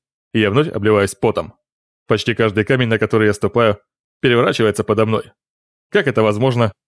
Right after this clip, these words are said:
что ни один камень никогда не переворачивается под ногами Горики? Они никогда не оступаются, никогда не делают неверного шага и никогда не выглядят менее непринужденно, чем если бы шли по устланному циновками полу.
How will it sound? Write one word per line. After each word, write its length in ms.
что 160
ни 40
один 220
камень 260
никогда 320
не 100
переворачивается 600
под 160
ногами 280
Горики? 480
Они 400
никогда 400
не 60
оступаются, 760
никогда 340
не 100
делают 300
неверного 320
шага 340
и 100
никогда 260
не 100
выглядят 440
менее 220
непринужденно, 720
чем 220
если 240
бы 100
шли 160
по 120
устланному 500
циновками 420
полу. 400